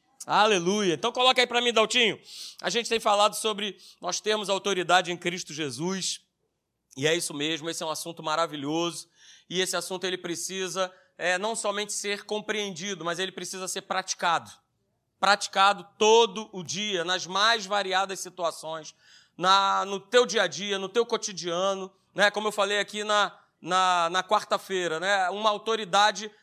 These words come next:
foi dada a cada um de nós. Jesus nos deu essa autoridade. Então, é pra tudo, né? É, é, foi essa semana mesmo, né? Alguém lá no trabalho virou pra mim e falou assim, "Poxa, você tem quantos anos e tal?" Aí eu falei, né?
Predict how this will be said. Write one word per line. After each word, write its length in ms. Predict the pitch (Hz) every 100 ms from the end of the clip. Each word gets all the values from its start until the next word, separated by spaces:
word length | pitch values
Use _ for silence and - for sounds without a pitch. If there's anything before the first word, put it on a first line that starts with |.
| _
foi 160 | 220 208
dada 260 | 196 202
a 40 | 202
cada 260 | 202 208
um 80 | 208
de 100 | 196
nós. 240 | 180 180 175
Jesus 300 | 175 214 233
nos 160 | 208
deu 140 | 180 196
essa 120 | 185
autoridade. 640 | 180 175 160 135 110 101
Então, 300 | - 247 359 _ _ _
é 220 | 196 262
pra 220 | 285 349
tudo, 500 | 339 311 302 160 - _ -
né? 180 | 214 269
É, 60 | 202
é, 640 | 208 202 180 147 127 113 _ _ _
foi 140 | - 226
essa 160 | 254
semana 400 | 247 226 247 262
mesmo, 320 | 208 233 208
né? 120 | 202 208
Alguém 260 | 170 190
lá 180 | 196 208
no 140 | 202
trabalho 420 | 196 185 175 202 208
virou 180 | 208
pra 140 | 208 185
mim 80 | 196
e 60 |
falou 160 | 226 202
assim, 180 | 196 180
"Poxa, 320 | 453 349 240
você 260 | 208 254
tem 140 | 254 208
quantos 340 | 254 240 202
anos 220 | 262 240
e 60 | 202
tal?" 240 | 254 277
Aí 60 | 247
eu 40 |
falei, 420 | 247 226 262 277 - _ _ _
né? 280 | 202 254